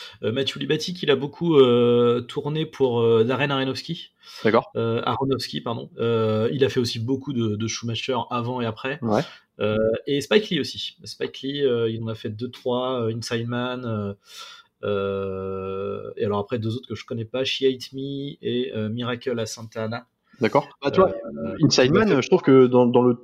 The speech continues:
Speaker 2: ton de la couleur, enfin, la colorimétrie du truc, on, on, on s'y retrouve un peu, quoi, avec Inside Man.
Speaker 1: Mm, mm. Alors après, c'est vrai que c'est aussi un ton, je trouve, c'est, c'est, tu vois, t-, quand le film commence, alors, hormis le,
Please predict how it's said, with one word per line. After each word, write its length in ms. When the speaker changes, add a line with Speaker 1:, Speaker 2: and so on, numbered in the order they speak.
Speaker 2:
ton 160
de 40
la 60
couleur, 280
enfin, 140
la 60
colorimétrie 380
du 80
truc, 400
on, 60
on, 40
on 40
s'y 100
retrouve 180
un 80
peu, 120
quoi, 160
avec 160
Inside 260
Man. 100
Speaker 1:
Mm, 200
mm. 40
Alors 100
après, 160
c'est 100
vrai 80
que 60
c'est 80
aussi 240
un 160
ton, 240
je 80
trouve, 400
c'est, 160
c'est, 300
tu 120
vois, 160
t-, 180
quand 200
le 60
film 220
commence, 420
alors, 320
hormis 340
le, 280